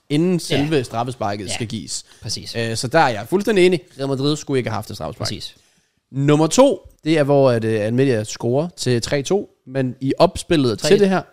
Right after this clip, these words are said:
Speaker 1: nej, tre et, sorry, ja,
Speaker 2: Ja.
Speaker 1: tre et. Øh, i opspillet til den her scoring, bliver der svinget en arm tilbage i hovedet på Jude Bellingham.
Speaker 2: Mm.
Speaker 1: Øh, og den bliver så kaldt tilbage på var, at der bliver begået frispark på Bellingham.
Speaker 2: Ja.
Speaker 1: Hvor jeg også sidder og tænker, "Ah, det var ikke verdens største frispark."
Speaker 2: Mhm.
Speaker 1: Der er en arm derude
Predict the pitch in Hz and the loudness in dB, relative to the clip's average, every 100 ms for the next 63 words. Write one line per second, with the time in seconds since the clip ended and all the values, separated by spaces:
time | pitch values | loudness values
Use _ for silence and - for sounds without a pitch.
0 | _ 127 127 131 110 107 98 90 117 - | _ -8 -4 -4 -4 -6 -4 -2 -4 -4
1 | - - - - 127 127 120 - 156 - | -14 -20 -20 -6 0 2 0 -2 -6 -4
2 | 160 - 165 131 120 170 170 151 143 120 | -6 -2 0 0 0 -2 -2 -2 -2 -2
3 | - 165 180 131 - 160 156 123 - - | 0 2 2 0 -2 2 4 4 0 -6
4 | - 156 151 160 - 175 123 117 113 120 | -2 0 0 0 -2 -2 -4 -4 -2 0
5 | 123 175 190 123 143 147 220 240 120 _ | 4 4 2 -2 -2 2 2 2 0 _
6 | 127 113 101 _ 131 135 131 131 - 147 | -20 -20 -20 _ 0 4 4 4 0 0
7 | 165 135 127 135 131 131 180 165 165 95 | 0 -2 -2 -2 0 0 0 2 0 0
8 | 117 120 120 113 - _ _ _ _ _ | -4 -6 -4 -4 -6 _ _ _ _ _
9 | _ - 165 180 175 170 165 143 127 123 | _ -4 2 2 4 2 4 2 4 2
10 | 120 107 113 _ _ 95 - _ 123 165 | 0 -2 -8 _ _ -20 -20 _ -4 2
11 | 175 165 165 - 170 139 147 143 139 117 | 4 4 2 2 0 2 2 2 0 -2
12 | _ _ _ _ _ _ _ _ _ _ | _ _ _ _ _ _ _ _ _ _
13 | _ - 139 165 151 143 131 131 127 - | _ -4 -2 2 2 2 2 2 0 -2
14 | 113 82 101 131 113 151 202 233 190 208 | -8 -6 -6 -4 0 2 2 2 2 4
15 | 170 151 151 165 185 | 4 6 6 6 4